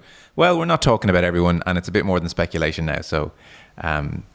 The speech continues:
that's just where we are. It's, it's, it's tricky for them. But I was just saying to Andy Dunn last night on Wednesday Night Rugby, you lose Mick Dawson,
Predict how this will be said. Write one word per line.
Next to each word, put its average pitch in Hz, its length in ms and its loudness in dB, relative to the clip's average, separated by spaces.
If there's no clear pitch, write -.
that's 90 180 0
just 82 220 0
where 76 120 2
we 73 120 0
are. 76 260 -2
It's, - 280 -6
it's, - 460 -8
it's - 160 -10
tricky 87 280 -2
for 80 120 -6
them. 82 220 2
But 85 160 0
I 98 60 2
was 98 100 2
just - 180 2
saying 113 160 4
to 110 100 2
Andy 104 260 2
Dunn 101 220 4
last 90 260 0
night 92 140 4
on 85 60 0
Wednesday 85 220 0
Night 80 140 -6
Rugby, 87 440 0
you 87 160 -2
lose 85 260 2
Mick 90 160 0
Dawson, 92 640 2